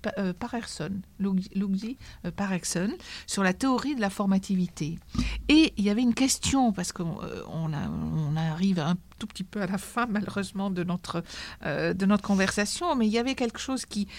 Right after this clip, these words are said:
qui m'intéressait de vous proposer à réfléchir. Euh, c'est quand, euh, Parerson,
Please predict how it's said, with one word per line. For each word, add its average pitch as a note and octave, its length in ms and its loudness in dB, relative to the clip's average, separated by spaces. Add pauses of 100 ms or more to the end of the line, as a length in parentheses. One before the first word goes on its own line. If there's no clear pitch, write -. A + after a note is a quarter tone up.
(220)
qui G#3+ 100 4
m'intéressait A#3+ 720 4
de G#3 100 4
vous G3 220 0
proposer G3+ 640 0
à G3 60 2
réfléchir. G3 920 0 (520)
Euh, F#3 680 2
c'est E4 580 0
quand, A#3 360 0
euh, E3+ 420 2
Parerson, G#3 600 -4